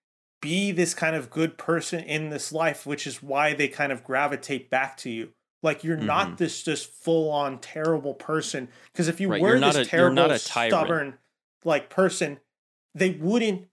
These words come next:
Speaker 1: be interested in you. Like, they wouldn't have any reason to still connect with you. But clearly,
Speaker 2: Mm-hmm.
Speaker 1: they have some form of connection, even if it's in some case, like, Stiller puts a lot of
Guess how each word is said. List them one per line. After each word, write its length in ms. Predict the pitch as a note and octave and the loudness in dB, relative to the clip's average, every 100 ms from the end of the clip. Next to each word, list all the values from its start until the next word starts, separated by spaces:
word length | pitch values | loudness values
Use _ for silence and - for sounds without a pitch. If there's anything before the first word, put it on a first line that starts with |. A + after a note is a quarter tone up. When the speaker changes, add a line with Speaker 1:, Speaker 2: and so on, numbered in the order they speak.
| - | -6
Speaker 1:
be 180 | E3 | 0
interested 480 | F#3 F3+ C#3+ - B2+ | 0 0 -4 -6 -6
in 160 | A#2 A2+ | -6 -10
you. 140 | A#2 | -10
Like, 200 | B2+ C#3 | -8 -4
they 120 | E3+ E3 | 0 0
wouldn't 400 | D#3 F#3+ F3+ D#3+ | 2 0 0 -2
have 260 | E3 E3 - | -2 -2 -4
any 240 | D#3 E3 | -2 -2
reason 540 | D3 B2+ D3 C#3 D3 B2 | -4 -8 -10 -8 -8 -8
to 100 | A#2+ | -8
still 280 | - B2 | -6 -8
connect 520 | A#2+ C3+ B2 B2 A#2+ B2+ | -10 -12 -8 -8 -8 -16
with 160 | B2 | -14
you. 140 | C3 B2 _ _ _ - | -14 -16 _ _ _ -2
But 320 | A3+ - - | -2 -2 -16
clearly, 520 | - F#3+ G#3+ A#3 G#3+ | -4 0 2 2 -2
Speaker 2:
Mm-hmm. 60 | F3+ | 0
Speaker 1:
they 100 | E3 | 0
have 260 | D3+ E3+ E3 | 0 -4 -2
some 300 | - F3 F3+ | 0 0 -2
form 260 | E3+ E3+ | -2 -2
of 100 | D#3+ | -4
connection, 440 | - D3 C#3+ C#3+ A#2+ | -6 -6 -6 -8 -8
even 320 | E3 F#3+ G3+ | -6 -4 -4
if 140 | F3+ F3 | -4 -6
it's 140 | - - | -8 -8
in 240 | F3+ F3 | -6 -4
some 320 | E3+ E3 E3 | -4 -4 -4
case, 400 | D3 E3+ E3+ - | -6 -4 -4 -4
like, 260 | C3+ A#2 - _ _ _ | -6 -8 -10 _ _ _
Stiller 460 | - - G#3 F#3+ G3+ | -12 -2 2 2 2
puts 300 | G3+ F3 E3+ | -2 -4 -2
a 40 | |
lot 360 | D3+ C#3+ D#3 D#3+ | -4 -2 0 0
of 260 | D#3 C3+ | -2 -8